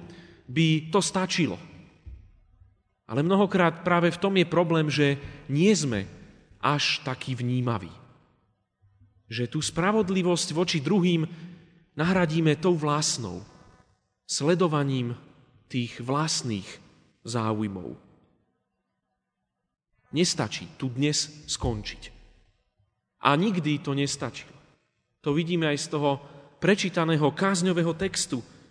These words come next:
pretože Zachariáš tam rozoberá, čo je spravodlivé a čo nie je spravodlivé. A tak aktualizuje toto Božie slovo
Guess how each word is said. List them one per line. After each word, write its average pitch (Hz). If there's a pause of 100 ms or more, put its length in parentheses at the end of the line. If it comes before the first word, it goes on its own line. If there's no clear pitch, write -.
(680)
pretože 160
Zachariáš 190
tam 165
rozoberá, 147 (440)
čo 151
je 139
spravodlivé 170 (480)
a 147
čo 156
nie 185
je - (300)
spravodlivé. 110 (1040)
A 117
tak 156
aktualizuje 147
toto 135
Božie 180
slovo 151